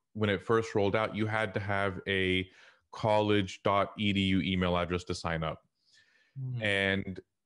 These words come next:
Speaker 1: you know, it's funny now because now when I see my Facebook memories from, like, five years ago or seven years ago,
Speaker 2: Yep.
Speaker 1: it's comical because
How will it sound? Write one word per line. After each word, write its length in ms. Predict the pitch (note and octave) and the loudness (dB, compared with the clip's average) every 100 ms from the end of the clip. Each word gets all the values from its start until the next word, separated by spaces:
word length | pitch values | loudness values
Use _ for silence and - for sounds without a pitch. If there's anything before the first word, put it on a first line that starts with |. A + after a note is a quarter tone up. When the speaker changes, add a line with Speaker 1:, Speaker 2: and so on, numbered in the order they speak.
| _ - | _ 0
Speaker 1:
you 120 | C3+ | 2
know, 100 | B2+ | 4
it's 180 | A2+ - | 2 2
funny 260 | B2+ B2+ | 2 4
now 220 | A#2 A2+ | 2 2
because 280 | G#2 G2 G2 | 0 0 0
now 240 | G#2 A2+ A2+ | 2 2 2
when 120 | A2 | 2
I 80 | G#2+ | 0
see 180 | - | -2
my 160 | G#2+ G2 | -2 -2
Facebook 460 | G2 G#2+ - G2 G2+ | 0 -4 -2 -2 0
memories 360 | G#2 G#2 G2+ | 0 0 -2
from, 160 | - F#2+ | -2 -2
like, 160 | F2+ | -2
five 320 | - F#2+ F#2 F#2 | -2 -2 0 0
years 220 | F2+ F2 | 0 0
ago 160 | F2 | 0
or 100 | F2+ | 0
seven 300 | F2 G#2 F#2+ | 0 -2 0
years 240 | F#2+ F#2+ F2+ | 0 0 0
ago, 400 | F2+ F2+ E2+ D#2+ _ - | 0 2 0 -4 _ -12
Speaker 2:
Yep. 180 | G#2+ - _ _ _ - | -12 -12 _ _ _ -2
Speaker 1:
it's 160 | A#2 | -2
comical 640 | - D3 F3 A#2+ F2+ D2 - - - - _ _ | 2 2 2 2 0 -4 -10 -20 -20 -20 _ _
because 680 | - B2+ C3 B2 B2 A#2 | 0 2 4 4 4 2